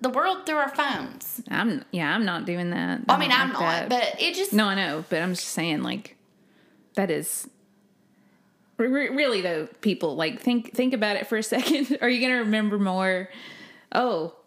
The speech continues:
Speaker 2: let's look about that video I took at the Justin Bieber concert that you can barely hear any audio through, um, two years later.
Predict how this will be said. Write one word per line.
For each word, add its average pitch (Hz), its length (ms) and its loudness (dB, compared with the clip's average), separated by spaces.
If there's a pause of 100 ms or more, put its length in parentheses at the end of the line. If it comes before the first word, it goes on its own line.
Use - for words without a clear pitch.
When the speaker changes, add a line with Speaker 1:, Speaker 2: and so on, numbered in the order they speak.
Speaker 2:
let's 277 220 2
look 339 120 0
about 254 280 2 (140)
that 208 220 0
video 175 720 0
I 185 80 0
took 196 240 0
at 185 80 0
the 185 60 -2
Justin 196 360 0
Bieber 180 240 0
concert 165 440 -2
that 180 200 -2
you 185 80 0
can 170 200 0
barely 175 440 0
hear 175 300 0
any 170 320 -2
audio 165 400 0
through, 156 480 -4 (320)
um, 165 400 -2 (220)
two 220 100 4
years 175 260 0
later. 131 340 -2